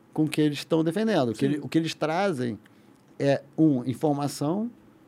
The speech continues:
Speaker 1: o alerta de que aquilo ali vai ser votado, porque, pô, é tanta comissão
Speaker 2: Ah,
Speaker 1: que
Speaker 2: não, o mundo é, o Brasil é
Speaker 1: que,
Speaker 2: gigantesco,
Speaker 1: que você
Speaker 2: né?
Speaker 1: não consegue
Speaker 2: Sim.
Speaker 1: acompanhar tudo, né? Então, assim, é, é, é importante esse tipo de, de participação das instituições, das empresas.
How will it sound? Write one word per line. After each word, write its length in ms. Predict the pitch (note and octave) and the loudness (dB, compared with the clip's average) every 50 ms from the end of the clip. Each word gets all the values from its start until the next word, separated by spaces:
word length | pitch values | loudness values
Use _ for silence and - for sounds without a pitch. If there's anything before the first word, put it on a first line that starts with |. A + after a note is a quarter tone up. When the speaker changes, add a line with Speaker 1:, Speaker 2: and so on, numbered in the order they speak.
| - - - - - - - | -20 -20 -20 -20 -20 -14 -2
Speaker 1:
o 120 | C3+ D3+ | 2 4
alerta 560 | E3 D#3+ C#3+ C#3 D#3 E3 - - - - C#3 C3 | 6 6 6 4 4 2 0 -2 -2 0 0 0
de 120 | A#2+ A#2+ | 0 -2
que 120 | - - C3 | -2 -2 -2
aquilo 200 | B2 A#2+ C3+ B2 | 0 2 2 2
ali 120 | A#2 A#2 | 2 2
vai 160 | A2+ A2 A#2+ A2 | 2 0 0 -2
ser 180 | - - A#2 | -2 -2 -4
votado, 280 | A2 A2+ A2 C#3+ D#3+ D#3+ | -4 -2 -2 -2 -2 -2
porque, 140 | - - C#3+ | -4 -6 -8
pô, 180 | - - - B2 | -4 -2 -2 -2
é 40 | A2+ | -2
tanta 320 | - F3 F#3+ F#3 F3 C#3 | -2 -6 -6 -4 -4 -6
comissão 540 | - - B2 A2 G#2+ - - C#3 D3+ C#3 - - - - - - - - - - | -4 -4 -6 -6 -6 -4 -4 -4 -4 -4 -6 -8 -14 -20 -20 -20 -20 -12 -2 0
Speaker 2:
Ah, 100 | D#4 E4+ | 2 2
Speaker 1:
que 60 | G#3+ | 2
Speaker 2:
não, 100 | E3 E3+ | 0 -2
o 40 | E3+ | -4
mundo 260 | D#3+ E3 D#3+ D#3 F#3+ | -4 -4 -4 -4 -4
é, 40 | G3 | -4
o 40 | |
Brasil 280 | D#3+ E3 D#3+ C#3 D3+ D#3 | -2 -2 -2 -2 -2 -2
é 20 | D3+ | -2
Speaker 1:
que, 20 | A3 | -4
Speaker 2:
gigantesco, 300 | B3 - - - F#3 F3 | -6 -6 -6 -4 -4 -2
Speaker 1:
que 80 | C3+ A2+ | -2 0
você 260 | B2 C3+ - - C#3+ | 0 0 0 0 0
Speaker 2:
né? 40 | C#3+ | 0
Speaker 1:
não 60 | D3 | 0
consegue 360 | C#3+ D#3+ D3+ - D3+ D3 D3 | 0 -2 -2 0 -2 -2 0
Speaker 2:
Sim. 60 | D3+ D#3+ | 0 0
Speaker 1:
acompanhar 360 | E3 E3 D3+ C3 D#3 E3 D#3+ | 0 -2 -2 -2 -2 -4 -2
tudo, 380 | - G3+ G3 F#3 D#3+ B2 G#2 - - - - - - _ | 0 2 4 4 4 4 0 -6 -12 -20 -20 -20 -14 _
né? 120 | C3+ C3 B2+ | -2 -2 -2
Então, 180 | B2 - F3+ | 0 0 -2
assim, 220 | F#3 - - D3+ C3 A#2+ | -2 0 0 0 0 0
é, 180 | A#2 A#2 A2+ - A2 | 0 0 -2 -2 -2
é, 160 | A#2+ A#2+ A2+ - - | -4 -4 -4 -4 -4
é 60 | C3 | -4
importante 520 | B2 - F3+ D#3+ - - F#3 G#3 F#3+ - D3+ | -4 -2 -4 -4 -2 -2 0 0 0 -2 -4
esse 140 | B2 - - | -4 -4 -8
tipo 200 | - A#2+ A2+ A2+ | -10 -8 -8 -6
de, 280 | A2 A2+ A2+ G#2+ G#2 - - - - _ _ - | -4 -2 -2 -2 -4 -6 -12 -20 -20 _ _ -20
de 80 | G2+ - | -10 -6
participação 560 | - B2 A#2+ - - - A#2 - - A#2+ A#2 | -4 -4 -4 -4 -6 -6 -6 -4 -2 -2 -2
das 180 | A2 A2 G2+ G#2+ | -2 -2 -2 -4
instituições, 800 | G#2 G#2+ - - - G#2 - - A2+ A#2 B2 B2 A#2+ A2+ G#2 G#2+ | -6 -8 -10 -12 -14 -14 -10 -8 -6 -4 -2 -2 -2 -2 -4 -4
das 140 | G#2+ G2 G#2+ | -4 -6 -6
empresas. 460 | G#2 G2 G#2 A#2+ C3 C3+ B2 - | -6 -6 -2 0 0 0 0 -2